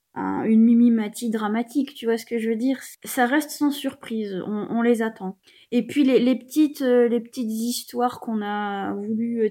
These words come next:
tisser autour de, de, de chaque guest, euh, pff, oui, alors Charlotte Gainsbourg qui se forcerait un peu à interpréter un rôle pour faire plaisir à un pote réa.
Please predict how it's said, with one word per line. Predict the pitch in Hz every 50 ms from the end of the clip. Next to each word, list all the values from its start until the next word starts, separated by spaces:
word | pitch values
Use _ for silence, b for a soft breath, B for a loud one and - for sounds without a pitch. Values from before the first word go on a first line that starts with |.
| - _
tisser | - - 247 240 - - - 254 247 247 240
autour | 226 214 208 214 - - 233 226 226 202
de, | 196 208 202 196 196 196 196 196 190 190 202 - - 220 220 _ _ _ _ _ _ _ _ _ _ _ -
de, | 196 226 233
de | 214 196 233 247
chaque | 240 240 - 254 247 240 - -
guest, | - 208 262 277 294 285 285 - -
euh, | 254 226 220 214 220 220 214 214 214 208 202
pff, | 214 - - - - - - - - - - - - _ _ _ _ _ _ -
oui, | 226 220 233 240 247 262 269 285
alors | 247 220 208 214 -
Charlotte | - - 220 214 214 220 208 190
Gainsbourg | 190 214 214 214 202 196 196 208 226 233 233 240 233 - -
qui | _ - - 208 202 208 202 190
se | - - 208
forcerait | 196 - 208 190 170 - - - 208 208 202 208 196
un | 202 202 190 185 _ -
peu | 202 202 202
à | 190
interpréter | 175 185 185 185 190 190 - - - 208 190 - 220
un | 214 196 190
rôle | 185 196 180 185 196 202 190
pour | - - 185 -
faire | - - 196 196 -
plaisir | _ - 196 196 190 190 190 196 208 214 202 175
à |
un | 175 180 180 185
pote | 180 - 202 190 185 -
réa. | - - 202 190 185 185 180 190 214 214 214 214